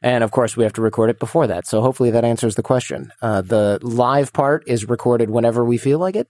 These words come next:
And the <laughs> episode airs in the feed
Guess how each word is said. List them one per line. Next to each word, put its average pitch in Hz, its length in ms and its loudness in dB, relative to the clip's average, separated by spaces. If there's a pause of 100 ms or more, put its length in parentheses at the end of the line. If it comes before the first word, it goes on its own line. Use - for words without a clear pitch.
And 127 380 2
the 147 260 -2 (180)
<laughs> - 160 -20
episode 143 460 0
airs 127 480 2 (400)
in 139 280 4
the 123 100 2
feed 113 480 0